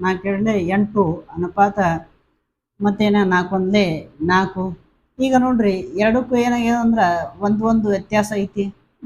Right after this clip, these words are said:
ಇದಕ್ಕೂ ಒಂದಾಗ್ಯದ, ಇದಕ್ಕೂ ಒಂದ್ ವ್ಯತ್ಯಾಸ ಅದ.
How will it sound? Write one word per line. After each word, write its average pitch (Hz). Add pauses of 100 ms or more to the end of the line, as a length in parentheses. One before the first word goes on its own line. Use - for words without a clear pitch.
ಇದಕ್ಕೂ 220
ಒಂದಾಗ್ಯದ, 208 (420)
ಇದಕ್ಕೂ 190
ಒಂದ್ 180
ವ್ಯತ್ಯಾಸ 180
ಅದ. 170